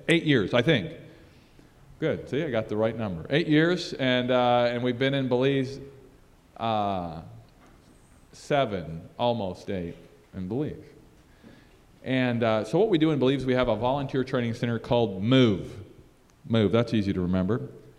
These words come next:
Missionary Outreach and Volunteer Evangelism. And, uh, it has two three-month sessions a year. And it's kind of unique in the sense that, uh, we teach, um, not only evangelism,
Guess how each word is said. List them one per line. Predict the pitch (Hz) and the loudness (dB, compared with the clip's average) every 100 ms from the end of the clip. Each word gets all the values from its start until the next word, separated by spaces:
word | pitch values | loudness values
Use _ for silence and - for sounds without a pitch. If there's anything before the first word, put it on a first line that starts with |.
| - | -2
Missionary | 120 - 135 131 | -2 0 0 2
Outreach | 113 113 117 120 | 2 2 2 0
and | 113 | 0
Volunteer | 107 113 110 117 | 0 0 0 0
Evangelism. | 110 104 107 107 104 117 110 - - - - - | 0 0 0 0 0 -2 -6 -12 -20 -20 -20 -10
And, | 107 110 110 107 | -4 -2 0 0
uh, | |
it | 107 - | -2 -4
has | 110 117 | -4 -4
two | - 185 | -4 -4
three-month | 190 160 147 139 135 | -2 -2 0 -2 -4
sessions | - 139 127 139 123 | -2 -2 0 -2 -2
a | 110 | -2
year. | 107 127 160 208 - - - | 0 2 0 -2 -8 -18 -10
And | - 131 | -2 0
it's | 131 | 0
kind | - 254 277 | -2 -2 0
of | |
unique | 190 160 160 165 160 | 2 2 2 0 0
in | 135 | 0
the | 120 | 0
sense | - 143 143 - | -2 -2 -2 -2
that, | 127 120 131 | -2 0 0
uh, | 117 107 101 - - - | 2 2 -2 -8 -18 -6
we | 127 | -4
teach, | 127 175 156 - - - | -2 -4 -4 -12 -8 -2
um, | 107 101 98 90 82 | 0 2 0 -2 -4
not | 82 127 | -4 -2
only | 147 143 | 0 0
evangelism, | 107 87 123 139 120 104 98 107 101 | -2 0 -2 -2 -2 -2 -2 -4 -6